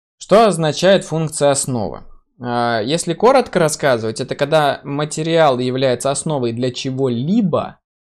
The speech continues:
и жёстко скреплён между собой. А, к ним будут относиться и рейки для потолка в случае в, э, крыши нашей,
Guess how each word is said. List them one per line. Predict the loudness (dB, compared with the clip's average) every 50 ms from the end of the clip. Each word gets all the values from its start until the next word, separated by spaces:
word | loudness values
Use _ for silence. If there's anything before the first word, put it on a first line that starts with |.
| _ _ _ _ -2
и | 2 4 4 4 2 -2
жёстко | -4 0 0 0 0 0 -2 -6 -6
скреплён | -4 -4 -6 -6 -6 -4 -4 -4 -2 -2 -2
между | -2 -4 -4 -6 -6
собой. | -2 -2 -2 -2 -2 -4 -8 -12 -14 -16 -20 _ _ _ _ _ _ _ _ _ _ _ _ _ _ _ _ _ _ _ _ _ _ _ _ _ _ _ _ _ -6
А, | -4 -2 0 0 0 -2
к | -2 -2 0
ним | 0 2 2 2
будут | 2 0 0 -2 -2 -2
относиться | -2 -2 -2 -2 -4 -4 -4 -4 -4 -4 -4 -4 -6 -6 -6 -4 -6 -6 -8 -10 _
и | -6 -4 -2 0 0 2 2 2 2 0 0 -2 -6 -8 -10 -8
рейки | -6 -4 -2 -2 -4 -4 -6
для | -6 -4 -6 -4
потолка | -4 -8 -6 -4 -4 -4 -4 -6 -6 -4 -2 0 2 4 4 4 4 4 2
в | 0 -2
случае | -6 -4 -2 -2 -2 -2 -6 -8 -6 -4 -2 -2 0 0 2 2 2 0 0 -4 -8 _ _ -10
в, | -6
э, | -4 -2 0 0 2 2 2 2 2 0 0 -2 -2 -4 -6 -8 -10 -10
крыши | -8 -6 -2 -2 0 -2 -2 -4 -6 -6 -6
нашей, | -4 -4 -4 -4 -6 -6 -8 -10 -12 -12 -14 -16 -18